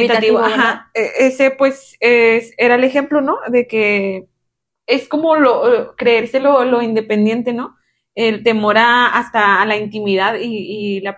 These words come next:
Speaker 1: y la preferencia por la independencia en lugar de la conexión emocional. ¿Me
Speaker 2: Ajá.
Speaker 1: explico? O sea, la conexión emocional suele asustarles y, y pues tienden a evitarla.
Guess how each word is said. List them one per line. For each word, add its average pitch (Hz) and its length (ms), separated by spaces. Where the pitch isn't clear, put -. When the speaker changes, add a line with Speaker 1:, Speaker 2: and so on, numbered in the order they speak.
Speaker 1:
y 208 380
la 226 140
preferencia 240 520
por 269 240
la 247 160
independencia 214 800
en 233 220
lugar 202 260
de 220 80
la 254 140
conexión 208 440
emocional. 202 600
¿Me 254 100
Speaker 2:
Ajá. 254 80
Speaker 1:
explico? 254 320
O - 80
sea, 214 220
la 226 180
conexión 226 420
emocional 220 840
suele 226 280
asustarles 226 720
y, 214 400
y 294 100
pues 320 180
tienden 226 360
a 240 160
evitarla. 208 640